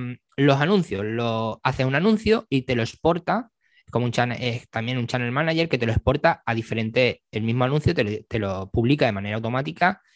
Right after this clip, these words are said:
en varios portales, como puede ser Booking, Airbnb, TripAdvisor y todo eso. Y luego ya cuando se realiza la reserva,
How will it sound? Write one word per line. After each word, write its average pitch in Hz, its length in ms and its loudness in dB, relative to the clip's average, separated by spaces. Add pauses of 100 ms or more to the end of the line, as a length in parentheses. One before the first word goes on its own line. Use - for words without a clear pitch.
(140)
en 113 280 0
varios 107 460 0
portales, 123 400 2
como 104 220 -2
puede 98 140 -8
ser 101 120 -6
Booking, 139 460 0
Airbnb, 110 720 -2
TripAdvisor 107 840 -2
y 101 40 -4
todo 98 240 -6
eso. - 200 -12 (420)
Y 151 120 6
luego 180 260 6
ya 190 160 2
cuando 117 180 -2
se 110 180 -4
realiza 117 400 0
la 165 100 4
reserva, 170 540 -2